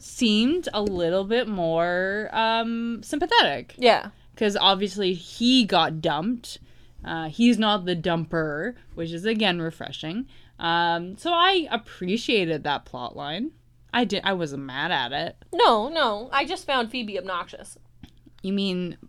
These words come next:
Speaker 1: British Scully?
Speaker 2: Yeah, I found her aggressively British.
Speaker 1: Yeah, she was
Speaker 2: She
Speaker 1: aggressively
Speaker 2: enunciated
Speaker 1: British.
Speaker 2: everything so hard.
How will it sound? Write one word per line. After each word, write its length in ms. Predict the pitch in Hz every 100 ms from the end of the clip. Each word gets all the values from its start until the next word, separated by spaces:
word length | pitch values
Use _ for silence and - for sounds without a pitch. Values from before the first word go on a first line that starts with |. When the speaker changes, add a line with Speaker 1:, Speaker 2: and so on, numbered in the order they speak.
| -
Speaker 1:
British 360 | 185 190 -
Scully? 420 | - 190 185 156 151 -
Speaker 2:
Yeah, 220 | 247 240
I 80 | 220
found 160 | 247 254
her 100 | 240
aggressively 760 | 208 196 226 240 285 262 269
British. 520 | 240 190 185 233 - - _ -
Speaker 1:
Yeah, 280 | 190 175 170
she 200 | - 233
was 280 | 202 185 175
Speaker 2:
She 60 |
Speaker 1:
aggressively 340 | 190 160 214 220
Speaker 2:
enunciated 520 | 233 262 - 262 254 240
Speaker 1:
British. 40 |
Speaker 2:
everything 600 | 233 233 220 226 208 202
so 280 | 226 - 247
hard. 340 | 294 175 196